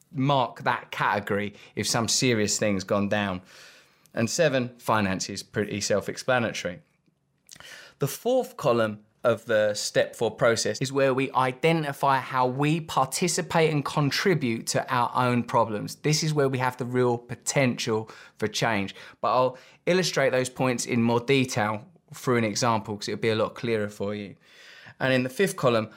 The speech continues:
I've written the areas of character that are affected, ar-, aroused,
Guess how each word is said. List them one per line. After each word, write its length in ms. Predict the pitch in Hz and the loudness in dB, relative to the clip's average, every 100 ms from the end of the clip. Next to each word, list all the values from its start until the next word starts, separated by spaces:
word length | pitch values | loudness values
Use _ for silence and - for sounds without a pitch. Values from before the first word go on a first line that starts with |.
| - - | -20 -4
I've 180 | 120 131 | -2 2
written 260 | 113 120 | 2 2
the 260 | 120 120 - | 2 0 -2
areas 360 | 156 175 185 180 | 0 0 0 -2
of 140 | 170 | -4
character 540 | - 160 139 - 120 | 0 0 0 0 -2
that 140 | 110 110 | 0 2
are 80 | 117 | 0
affected, 720 | 120 - 170 160 - 170 - - - _ _ _ - | -2 0 0 0 -2 -2 -4 -18 -20 _ _ _ -4
ar-, 240 | 127 127 - | 0 2 0
aroused, 680 | 131 131 139 139 139 139 | -2 0 0 0 -2 -6